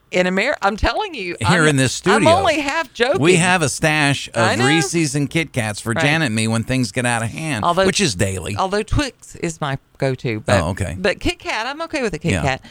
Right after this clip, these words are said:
Speaker 1: Uh, they acknowledge that rising price of sugar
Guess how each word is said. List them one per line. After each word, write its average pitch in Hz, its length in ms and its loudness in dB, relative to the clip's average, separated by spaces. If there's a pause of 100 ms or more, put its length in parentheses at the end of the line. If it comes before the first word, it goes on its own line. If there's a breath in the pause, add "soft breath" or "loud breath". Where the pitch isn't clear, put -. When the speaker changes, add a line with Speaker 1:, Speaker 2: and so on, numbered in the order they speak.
(260 loud breath)
Speaker 1:
Uh, 175 220 2
they 190 220 2
acknowledge 202 640 0
that - 140 0
rising 190 600 -2 (300)
price 196 380 -2
of 135 180 -2
sugar 294 560 -4